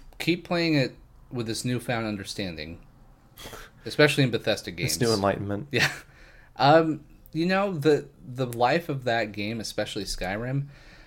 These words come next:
Speaker 1: uh, comes from how you're playing it now, and that's where mods come in to make it just more fun. It's another, it's another tool to interact and explore with that world, where you change the loot dynamic, or you change,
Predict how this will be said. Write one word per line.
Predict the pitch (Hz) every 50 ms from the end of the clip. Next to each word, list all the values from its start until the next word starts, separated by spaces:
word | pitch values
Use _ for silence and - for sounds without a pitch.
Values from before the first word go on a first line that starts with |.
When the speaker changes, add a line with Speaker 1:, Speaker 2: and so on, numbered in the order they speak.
| - - -
Speaker 1:
uh, | - - 87 87 87 82 82 82 - - - - - -
comes | - 135 131 139 143 139
from | - - - 113 110 107 101 98 95 90 - - - - - -
how | - - 110
you're | 120 120 117 110
playing | - - 113 104 104 104
it | 92 -
now, | - 87 80 78 78 80 82 92 98 -
and | - 87 90 90 90 90 90 87 - - _ _ _ -
that's | 101 98 95 95 - -
where | - 95 87
mods | 87 87 85 85 92 95 95 -
come | - - 98 87 85
in | 82 85 85 80
to | 85
make | 82 85 85 - -
it | 85 -
just | - 85 80 - - -
more | 90 82
fun. | - - - 120 104 90 87 -
It's | - 85 - -
another, | 104 95 95 95 92 95 92 90 85 - - - - - - - - - -
it's | - - -
another | 117 113 107 90
tool | - - - 135 127 110 98 87 85 87
to | - - - -
interact | - 92 92 90 90 90 90 87 -
and | 92 82
explore | 78 - - - - 107 95 92
with | 90 87
that | 87 80 78 87
world, | 87 85 82 82 80 78 - - - - - - - - -
where | 104 104 95 92 90 90 82 71
you | 85 92 92
change | - - - 113 101 95 90 90 90 87 - - - - - - - - -
the | 104 101 92 90 87 87
loot | 98 107 123 123 110 -
dynamic, | - 98 85 87 90 87 82 80 80 80 80 - - -
or | - 95 90
you | 90 90 90
change, | - - - 107 95 90 90 87 87 87 85 - - -